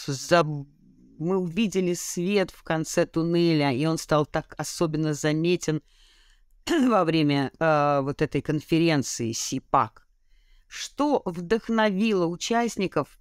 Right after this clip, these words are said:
и зрителей поверить, что наши усилия не напрасны? Почему с-, начиная с, именно с две тысячи двадцать третьего года появился у нас вот этот осторожный оптимизм?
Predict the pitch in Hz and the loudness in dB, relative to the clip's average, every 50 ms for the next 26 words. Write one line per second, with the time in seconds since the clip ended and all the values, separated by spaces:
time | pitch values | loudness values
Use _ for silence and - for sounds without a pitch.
0 | _ - 180 180 180 170 - _ _ 185 170 151 151 165 175 180 208 226 233 226 | _ -4 0 0 0 0 -2 _ _ -8 -8 -6 -6 -4 -2 0 2 2 2 2
1 | 170 - - 147 139 135 127 113 - _ _ _ - - _ - - 180 170 165 | 0 0 0 0 0 0 0 -2 -6 _ _ _ -20 -20 _ -6 -2 0 0 2
2 | 160 170 202 202 185 175 165 - - - - 175 160 170 170 180 185 180 175 - | 0 0 0 0 0 0 -2 -4 -6 -4 -2 -2 0 0 0 2 0 0 -2 -4
3 | - 175 170 - - 175 160 - - - 180 175 165 156 156 156 156 156 151 156 | -4 -4 -4 -4 -6 -8 -8 -8 -4 -2 0 0 2 2 2 2 0 0 0 0
4 | 156 151 - - 151 151 143 127 117 - - - 107 95 95 - _ _ _ _ | -2 -2 -2 -2 0 0 0 0 -2 -4 -8 -10 -10 -10 -12 -14 _ _ _ _
5 | _ _ _ _ _ - _ _ - _ _ _ _ - 196 - - 247 277 294 | _ _ _ _ _ -20 _ _ -20 _ _ _ _ -6 -6 -2 0 2 4 2
6 | 277 - - - _ _ _ _ _ _ 196 - 233 202 214 214 - 220 220 240 | 2 0 -4 -12 _ _ _ _ _ _ -10 -4 -2 -2 -2 0 -2 0 2 4
7 | 247 240 233 196 - - - - - - - - _ 214 208 220 214 214 208 190 | 4 4 2 2 -2 -6 -8 -8 -10 -12 -14 -8 _ -2 0 0 2 2 0 0
8 | - - 160 160 190 190 - 214 196 - - 175 170 185 196 185 - - - - | -2 -4 -4 -4 -4 -4 -2 -4 -6 -4 -6 -4 0 0 0 0 0 -4 -8 -4
9 | - 190 220 226 - - 196 175 180 160 170 190 214 208 175 180 170 - - 180 | -2 0 0 0 0 0 0 0 0 0 0 0 0 2 2 0 -2 0 -2 -2
10 | 185 180 170 156 185 220 240 233 214 - - 185 185 190 202 214 214 - - - | -2 -2 -2 -2 -2 0 0 -2 -2 -2 -2 -2 0 0 0 0 0 -2 -6 -12
11 | _ _ _ _ _ - 175 180 208 180 - - 202 185 - - - - 185 175 | _ _ _ _ _ -6 -4 -2 -2 -2 -2 -4 -4 -4 -4 -6 -4 -4 -2 -2
12 | 170 180 202 226 220 - - 185 180 190 - - - 185 - - - - - 180 | 0 0 0 0 -2 -2 -4 -4 -4 -4 -4 -4 -4 -4 -4 -8 -12 -8 -6 -4
13 | 185 185 185 175 160 139 - - 117 104 90 | -2 -2 0 0 0 -2 -2 -6 -10 -12 -14